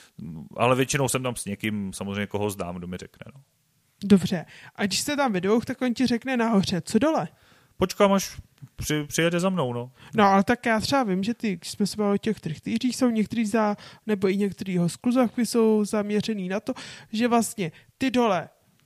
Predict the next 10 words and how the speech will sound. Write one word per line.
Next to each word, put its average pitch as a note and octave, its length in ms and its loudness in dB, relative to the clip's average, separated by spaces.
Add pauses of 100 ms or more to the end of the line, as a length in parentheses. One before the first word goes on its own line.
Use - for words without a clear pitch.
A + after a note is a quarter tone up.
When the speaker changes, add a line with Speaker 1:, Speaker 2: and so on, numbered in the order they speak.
(800)
Speaker 2:
ti A3 140 -6
to G3+ 120 -2
vyflusne F#3 800 -4 (280)
a - 80 -4
musíš B3+ 300 2
přijít B3+ 340 -4
jakoby A3+ 400 -4
takovým A3 360 -2
tím A3 180 -2
turniketem, G#3 800 6